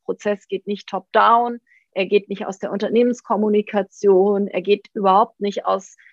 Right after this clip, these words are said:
einer einzelnen Abteilung heraus, sondern es muss darum gehen, das Unternehmen ganzheitlich zu erfassen. Deshalb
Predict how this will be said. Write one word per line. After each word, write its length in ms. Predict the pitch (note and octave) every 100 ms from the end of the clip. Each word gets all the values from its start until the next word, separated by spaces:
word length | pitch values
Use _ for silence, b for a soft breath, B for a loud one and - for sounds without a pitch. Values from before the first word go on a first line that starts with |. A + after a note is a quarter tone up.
| b b _ A3
einer 300 | G#3 G3+ -
einzelnen 680 | F#3 C4 - A3+ G#3+ G3+
Abteilung 680 | - G3 - F#3+ A#3 C#4 C4+
heraus, 720 | B3+ A#3+ G#3+ G#3+ A3+ A#3+ - -
sondern 680 | G3 F#3+ G3+ A3+ A3+ A3+ -
es 240 | G3+ - F#3
muss 320 | G#3 A#3 -
darum 360 | G#3+ G#3 G3+
gehen, 380 | F#3 F#3 G#3+ A#3
das 180 | G3+ -
Unternehmen 640 | - G3 F#3+ F#3+ A3 G#3+ G3
ganzheitlich 680 | F#3+ B3+ - D#3+ E3+ F#3
zu 120 | - -
erfassen. 640 | D#3 - E3 F3+ - D3+
Deshalb 440 | E3+ F3+ G3+ G3